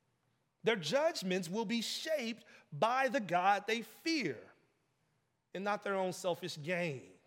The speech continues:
In fact, notice that Moses says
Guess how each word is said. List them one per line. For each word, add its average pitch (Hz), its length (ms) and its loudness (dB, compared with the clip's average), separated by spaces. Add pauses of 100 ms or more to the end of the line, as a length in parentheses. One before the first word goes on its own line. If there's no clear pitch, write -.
(1400)
In 226 120 0
fact, 247 500 0 (960)
notice 208 500 -2
that - 200 -8
Moses 190 1000 -8 (960)
says 226 800 -2